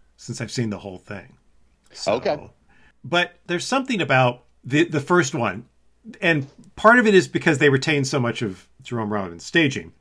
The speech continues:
Speaker 2: Mm-hmm.
Speaker 1: That is, if you'll pardon the expression, rather stagey. I mean, you cast Russ Tamblyn, and you're going to get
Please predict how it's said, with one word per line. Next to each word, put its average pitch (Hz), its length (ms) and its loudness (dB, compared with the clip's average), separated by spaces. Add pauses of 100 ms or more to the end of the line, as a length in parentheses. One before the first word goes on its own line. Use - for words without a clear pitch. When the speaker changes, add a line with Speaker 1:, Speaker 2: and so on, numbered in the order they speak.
(160)
Speaker 2:
Mm-hmm. 117 80 -10
Speaker 1:
That 156 180 2
is, 127 300 4
if 131 160 -8
you'll 135 100 -2
pardon 98 220 -6
the 95 40 -12
expression, 101 480 -12 (240)
rather 107 360 -4
stagey. 139 560 0 (920)
I 156 80 0
mean, 156 220 -2
you 160 160 -4
cast 240 400 -2
Russ 147 220 -2
Tamblyn, - 520 -6 (760)
and 147 320 -2
you're 156 180 -2
going 165 320 -2
to 160 80 -6
get 139 420 -2